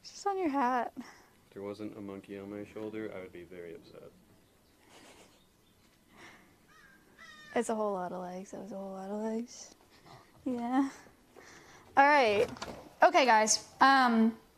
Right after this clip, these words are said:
Speaker 1: this went way better than, <gasps> look, he's inside. <laughs> Momo!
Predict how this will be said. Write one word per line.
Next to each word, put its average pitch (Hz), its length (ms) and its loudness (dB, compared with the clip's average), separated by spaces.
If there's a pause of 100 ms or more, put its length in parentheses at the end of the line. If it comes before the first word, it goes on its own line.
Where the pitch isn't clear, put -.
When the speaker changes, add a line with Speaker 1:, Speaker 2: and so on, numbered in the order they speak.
(3500)
Speaker 1:
this 302 200 4
went 370 180 4
way 233 180 6
better 220 280 4
than, 214 140 0
<gasps> - 320 -6
look, 240 180 -4
he's 269 300 -6
inside. - 500 -20 (680)
<laughs> - 260 -14 (3000)
Momo! 330 1120 4